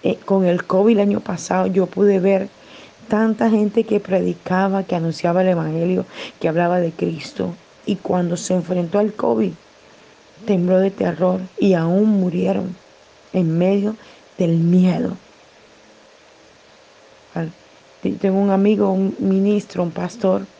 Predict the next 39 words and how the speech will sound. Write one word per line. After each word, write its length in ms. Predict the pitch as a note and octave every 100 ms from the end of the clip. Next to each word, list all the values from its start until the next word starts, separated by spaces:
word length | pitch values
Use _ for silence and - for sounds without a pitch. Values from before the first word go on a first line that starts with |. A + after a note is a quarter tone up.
| - - - - - - - -
que 120 | F3+
Dios 160 | F3+
me 100 | G3+
mostró 400 | G#3+ G3+ F3+ G3
el 120 | G3 G3
terror 720 | - G3+ F#3 E3+ F3 G3 F#3+
que 120 | -
tenía. 460 | - F#3+ F3 F3 F3+ E3+ - - - - - - - - - - -
Porque 400 | D#3 - E3 D#3
él 100 | E3
decía 480 | F#3 - G#3 G3 F#3 - - - - -
que 80 | F3+
como 220 | - F3+
él 80 | E3+
trabajaba 600 | G3+ G3 G3 F#3+ F#3+ G3 F#3+ - - - - - - - - - - - - - - - - - -
en, 300 | F#3 E3+ D#3 C#3+ - - - - - -
en 120 | G3
unas 300 | F#3 G#3 G3+
clínicas, 680 | - G3+ G#3 G3+ - G3 F3 - - - - - -
eh, 520 | - F#3+ F3+ F3+ F3+ F#3
él 120 | F#3
iba 140 | F#3+
a 40 | G3
pegar 260 | F#3 F3+
el 80 | F#3
covid 280 | - F#3+ G3
a 20 |
su 140 | - F#3
mamá, 260 | F3 F3+
que 120 | F3+
era 100 | G3
ya 140 | F#3 F3+
mayor, 340 | F#3 F#3 F#3
y 40 | G3+
no 180 | F3+
quería 220 | F3+ F3+ F3+
que 100 | F3+
su 120 | F#3+
mamá 300 | D#3+ D#3